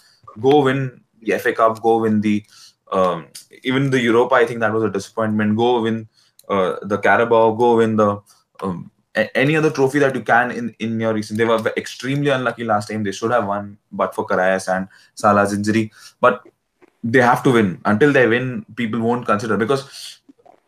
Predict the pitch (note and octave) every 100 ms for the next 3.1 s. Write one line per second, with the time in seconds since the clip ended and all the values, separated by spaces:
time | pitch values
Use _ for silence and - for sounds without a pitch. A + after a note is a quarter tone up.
0 | _ B2+ B2+ F#3 G3 E3 C#3+ C#3+ D3+ C#3+
1 | C3 C3 B2 C3 A#2+ A#2+ A2+ A#2+ G2 A2
2 | B2 C#3 B2+ A2 A2 C3 B2+ A#2+ B2 C#3